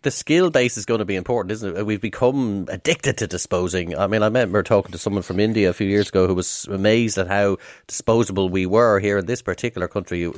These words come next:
compared to India, where so many things get reused. Do we need new skill bases to, in,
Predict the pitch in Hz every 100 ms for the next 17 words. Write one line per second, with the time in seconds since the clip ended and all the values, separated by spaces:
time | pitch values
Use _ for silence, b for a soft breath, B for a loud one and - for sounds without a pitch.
0 | - 87 101 90 104 110 87 82 85 110
1 | 107 90 - 95 85 87 - B B B
2 | 98 95 104 107 - B B - 160 185
3 | 175 170 143 135 139 123 - 127 156 151
4 | 113 110 98 - 107 92 87 107 98